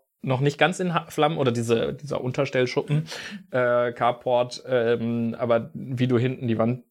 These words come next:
zerfetzt, äh, fällt das ganze Ding in sich zusammen. Ähm, du hörst Hupen und Schreie aus der, also von, von der Straße und, ähm, entschließt dich qua-,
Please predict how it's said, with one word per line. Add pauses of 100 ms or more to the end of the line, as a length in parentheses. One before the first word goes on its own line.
(100)
zerfetzt,
äh,
fällt
das
ganze
Ding
in
sich
zusammen. (480)
Ähm,
du
hörst
Hupen
und
Schreie
aus
der,
also (400)
von,
von
der
Straße (440)
und,
ähm, (220)
entschließt
dich
qua-,